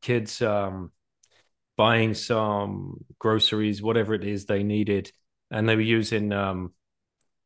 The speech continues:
uh, Machankura's, uh, mobile technology, and then the, the plebs started sending everyth-, uh, sending a few sats over to,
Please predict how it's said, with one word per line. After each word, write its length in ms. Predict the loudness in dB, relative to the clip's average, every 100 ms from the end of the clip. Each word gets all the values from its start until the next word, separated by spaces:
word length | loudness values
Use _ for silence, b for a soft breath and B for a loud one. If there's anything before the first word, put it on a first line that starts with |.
| _ _ _ _ _ _
uh, 420 | -6 -4 -4 -6 -8 -14 _ -6
Machankura's, 1300 | -2 0 2 0 -4 -6 0 4 4 2 0 -4 -14 _ -12
uh, 300 | -10 -8 -10 -14 _ _ _ _
mobile 600 | 4 6 6 4 4 0
technology, 640 | -2 -6 -4 -4 -2 -2 -2
and 140 | -2
then 140 | -2
the, 220 | -2 -4 -4 0
the 100 | 0
plebs 340 | 4 2 2
started 420 | 0 2 2 0
sending 380 | 0 0 0 -2
everyth-, 320 | -4 -6 -6
uh, 400 | 0 2 2 0
sending 320 | 0 2 2
a 40 | 0
few 160 | -2
sats 380 | 0 0 -2 -2
over 260 | -2 -2 -4
to, 300 | -2 -2